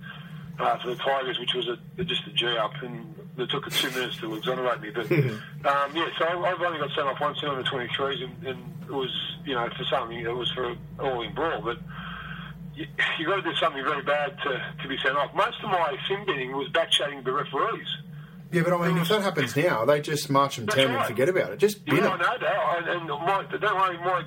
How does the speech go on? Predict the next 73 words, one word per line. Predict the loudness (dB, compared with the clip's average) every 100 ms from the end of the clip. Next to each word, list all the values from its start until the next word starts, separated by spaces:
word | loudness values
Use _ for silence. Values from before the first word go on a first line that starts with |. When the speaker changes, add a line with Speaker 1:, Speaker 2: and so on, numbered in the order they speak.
| 2
Speaker 1:
coach | 2 2 -2
at | -2
the |
time, | 0 2 2 0
and | -6 -2
mostly | 2 2 2 -2
was | 0
under | -2 -2 -2
Phil | -2
Gould, | 0 0 0 -4 -8 -12 -10 -12 -12 -14 -14 -2
he, | 0 0
he, | 0 0 0
he | 0
basically, | 2 2 0 -4 -4
you | -2 2
know, | 2
he | 0 -2
said | -2
if | -2
he, | -4 -6 -6 -2
he, |
I | 0 2 0
got | 0 -2
fined | 0 2
every | -2 -2
time | 0 0
I |
did | 0 -2
it. | -2 -2
You |
know, | 0 0
it | -2
was, | -2 -2 -4 -6
it | -6
was | -2 0
a | 2
Speaker 2:
Yeah. | 2
Speaker 1:
pretty | 0 -2
substantial | -6 -4 -2 0 -2
amount. | 0 0 0 0
So | 0
every | -2
time | -2 -2
I |
got | -2 -2
sin | -2
bin, | 0 -2
it |
would | -2
come, | 0 0
it | 0
would | -6 -2
hit | -2
me | -2
in | -2
the |
back | -2 0
pocket. | 0 0 0
And | -6 -10 -10 -10 -10 -10 -12 -12 -4 2
even | 4
though | 4 2
I |
tried | 2 2 0
not | -2
to | 0
do | 0 2
it, |
it | 0
was | -2
just | -2 0
like, | 0
"Had | 0
to, | -2